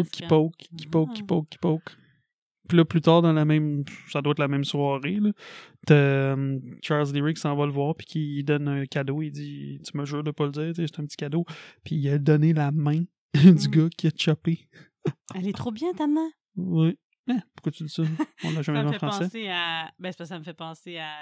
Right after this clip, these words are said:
Speaker 1: euh, La Tombe aux Parents Infernales, qui est dans un autre registre, mais c'est un film, euh, d'humoriste français. Puis
Speaker 2: Ouais.
Speaker 1: le gars, il se promène avec une main, là, dans le congélateur, puis il la met
Speaker 2: Mm.
Speaker 1: même après son cou comme un collier.
Speaker 2: <laughs>
Speaker 1: Tu vois, « Elle est trop bien, ta main. »
Speaker 2: Ouais.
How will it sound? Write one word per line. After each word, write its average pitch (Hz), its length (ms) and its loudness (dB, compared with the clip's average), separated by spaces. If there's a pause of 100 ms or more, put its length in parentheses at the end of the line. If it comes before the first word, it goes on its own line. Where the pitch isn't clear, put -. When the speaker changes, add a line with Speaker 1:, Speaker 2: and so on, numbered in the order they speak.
(140)
Speaker 1:
euh, 147 40 -20 (240)
La 175 120 -10
Tombe 185 200 -8
aux 165 40 -10
Parents 175 240 -8
Infernales, 175 600 -10
qui - 100 -16
est 156 40 -12
dans 151 200 -12
un 160 100 -16
autre 165 300 -14
registre, 156 340 -12
mais 160 80 -8
c'est 156 160 -16
un 147 260 -14
film, 165 320 -12
euh, 143 280 -16 (600)
d'humoriste 160 640 -12
français. 165 540 -14 (260)
Puis 160 80 -4
Speaker 2:
Ouais. 147 260 0
Speaker 1:
le 139 60 0
gars, 185 100 -6
il 180 60 -8
se - 40 -20
promène 175 220 -8
avec 185 180 -12
une 185 120 -8
main, 170 180 -10
là, 226 80 -14
dans 202 100 -12
le 185 60 -10
congélateur, 196 580 -10
puis 180 120 -20
il - 20 -10
la 165 80 -2
met 156 120 -2
Speaker 2:
Mm. - 20 -8
Speaker 1:
même 185 160 -8
après 180 180 -14
son 165 220 -16
cou - 140 -16
comme 180 180 -12
un 170 40 -10
collier. 175 380 -12 (160)
Speaker 2:
<laughs> - 300 6
Speaker 1:
Tu 175 40 8
vois, « 185 160 4
Elle 190 60 -8
est 180 40 -14
trop - 160 -12
bien, 226 200 -8
ta 254 160 -12
main. » 254 140 -12 (220)
Speaker 2:
Ouais. 170 100 -4